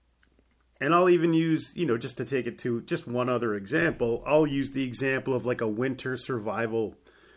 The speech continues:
exercise that, you know, it's a meta exercise that's gonna bring together everything you know about fire, axe use, wood and trees, snowshoeing, all these things. And if someone doesn't have the, uh,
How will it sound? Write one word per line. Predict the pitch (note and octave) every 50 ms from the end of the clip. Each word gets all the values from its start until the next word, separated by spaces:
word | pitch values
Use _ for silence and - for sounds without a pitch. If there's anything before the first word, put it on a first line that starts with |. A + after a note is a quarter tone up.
| _ _ _ _ -
exercise | B2 A2 - - - A2+ G2+ - - A2 F#2+ F2+ E2+ F2 E2+ D#2+ - -
that, | A2+ G#2 - - _ _ _ -
you | - F3
know, | D#3+ C3
it's | C#3 - -
a | D3+
meta | C#3 C#3 D3+ D#3+ E3 D#3 C#3 A2+
exercise | B2+ C#3 - - D3+ C3 - - C3+ B2 B2 A2+ A#2
that's | B2 A2 -
gonna | - B2+ A#2+ A2
bring | - A#2+ B2 B2
together | A#2+ A2 A#2+ A#2+ B2 A2+ A#2+ A#2+ A2+ A#2 -
everything | C#3 C3+ C3+ C3+ - B2+ B2
you | B2 A#2+
know | A#2+ A#2 A#2
about | G#2+ G#2+ G#2+ -
fire, | - - C#3+ C3+ C3+ B2+ A#2+ A#2 A#2 A2 A2 G#2 -
axe | B2 A#2+ A#2 A#2+ A#2 - - -
use, | C3 A#2+ A#2+ A#2 A#2 A2 G#2+ - - - - -
wood | - C3+ B2+ C3+ C#3 C3+ C3 B2+
and | A#2+ A#2 A2 -
trees, | - - C#3 C3 B2 A#2+ A#2+ A#2 A2+ A2
snowshoeing, | - - D#3 D3+ D3 C3+ A#2+ - - C3 B2 B2 A#2+
all | - B2+ C3+ C3+ C3
these | A#2 A#2 G#2+ G#2 - -
things. | - E3+ D3+ A#2+ A2 A2+ A#2 - - - - - - - - -
And | - D3 D3
if | D3
someone | - - E3+ D#3+ D#3+ D#3 D3 C3+
doesn't | D3+ D3 C3+ D3 C3+ -
have | - C3+ C3+ C3+ B2+ B2 A#2 A2+
the, | A2 C3 B2+ B2 B2 A#2+ A#2 A2+ - - _ _ _ _ _ _ -
uh, | - A2 G#2 G2+ G2+ G2 G2 F#2+